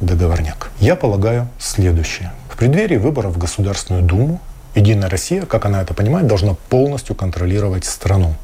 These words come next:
И для них мэр не единорос, ну, это такая серьезная проблема. А вступать ей в «Единую Россию» а, вступать публично в «Единую Россию», ну, это обнуление рейтингов и так далее.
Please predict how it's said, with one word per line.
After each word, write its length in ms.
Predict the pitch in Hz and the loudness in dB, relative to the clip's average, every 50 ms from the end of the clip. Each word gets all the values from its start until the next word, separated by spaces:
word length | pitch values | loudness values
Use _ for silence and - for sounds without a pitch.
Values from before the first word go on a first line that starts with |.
| - - - | -6 0 4
И 40 | 92 | 6
для 140 | 87 98 | 6 6
них 340 | 123 180 233 240 240 - - | 6 4 2 0 -2 -4 -2
мэр 400 | 104 110 120 139 - - 311 - - - - | 0 2 2 4 2 0 -2 -6 -6 -2 0
не 220 | 117 123 123 113 | 2 2 2 2
единорос, 480 | 101 98 101 98 104 113 156 180 170 - - - | 2 0 0 0 0 0 0 -2 -2 -4 -4 -2
ну, 240 | 131 185 208 135 | 0 0 0 0
это 160 | 101 - 98 85 | -2 -2 -4 -4
такая 260 | - - - 104 90 | -4 0 0 0 0
серьезная 420 | - - 95 98 98 90 87 90 | 0 2 2 2 2 2 2 0
проблема. 380 | 80 - 131 151 226 233 196 165 | 0 0 0 0 2 2 2 2
А 40 | 123 | 0
вступать 440 | - - 123 117 - 120 104 - | 0 -2 -2 0 2 0 0 2
ей 160 | 113 110 104 98 | 2 2 2 2
в 40 | |
«Единую 340 | 98 104 101 104 101 98 95 | 2 2 2 2 2 2 0
Россию» 440 | 90 98 - - - 220 226 202 165 - - - - - - - - - - - - - - | 0 0 -2 0 -2 0 0 -2 -4 -6 -12 -20 -20 -20 -18 -18 -18 -18 -18 -18 -14 -6 -4
а, 140 | 95 90 | -2 -2
вступать 380 | 87 - - 101 - 120 107 - | 0 0 0 2 2 2 2 2
публично 420 | - 101 107 110 101 - - 95 | 2 2 2 2 0 0 -2 0
в 20 | 98 | 0
«Единую 240 | 98 104 101 98 92 | 2 2 2 2 2
Россию», 320 | 101 - - 220 233 190 | 0 0 0 0 0 2
ну, 180 | 123 160 233 226 | 2 0 0 -2
это 240 | 170 - - 78 80 82 - | -4 -4 -4 -4 -4 -4 -2
обнуление 540 | - 92 87 104 107 104 107 101 92 90 98 | 0 2 4 4 4 4 4 2 2 2 0
рейтингов 520 | 147 196 202 - 131 120 104 98 - - | 0 0 -2 0 -2 0 0 0 -2 -2
и 40 | 110 | -2
так 180 | 104 117 113 | 0 2 2
далее. 300 | 104 98 87 80 76 - | 2 2 0 -2 -4 -6